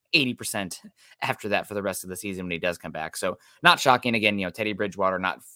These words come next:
really giving him many tight window shots and Drew Lock, you know, struggling through progressions, et cetera, et cetera.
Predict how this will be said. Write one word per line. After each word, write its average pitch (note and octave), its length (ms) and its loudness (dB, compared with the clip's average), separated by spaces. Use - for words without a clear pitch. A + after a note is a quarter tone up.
really G#2 200 -4
giving G2 260 -4
him F#2+ 220 -4
many G2 480 -2
tight A#2 180 0
window C3+ 280 2
shots A#2+ 480 0
and D#2 160 -8
Drew G#2 160 -4
Lock, G2+ 240 0
you F#2 80 -6
know, F2+ 40 -6
struggling F#2 320 -6
through F#2 140 -10
progressions, F2+ 560 -6
et - 80 -16
cetera, D#2+ 300 -6
et - 80 -12
cetera. A#2+ 440 4